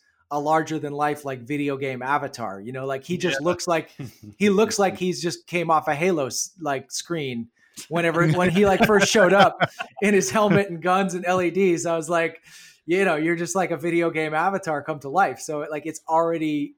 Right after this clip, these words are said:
Speaker 1: uh, you know, has this kind of extra level of, of kind of fun and, and, and meta comedy to me whenever he's just be like,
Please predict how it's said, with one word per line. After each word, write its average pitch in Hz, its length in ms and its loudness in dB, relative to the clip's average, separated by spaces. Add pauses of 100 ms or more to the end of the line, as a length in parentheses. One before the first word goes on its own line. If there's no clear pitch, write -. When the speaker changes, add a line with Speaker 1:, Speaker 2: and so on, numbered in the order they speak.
Speaker 1:
uh, 135 460 -6
you 147 100 -12
know, 131 220 -10
has 143 320 -4
this 151 160 -8
kind 143 220 -10
of 135 120 -10
extra 139 300 -14
level 135 340 -10
of, 120 120 -14 (440)
of 135 180 -12
kind 143 200 -4
of 131 160 -10
fun 143 320 -4
and, 123 180 -12
and, 120 320 -14
and 135 220 -14
meta 156 380 -2 (120)
comedy 143 460 -6
to 131 140 -16
me 120 320 -10 (260)
whenever 143 380 -4
he's 135 160 -8
just 143 180 -8
be 151 80 -4
like, 139 260 -4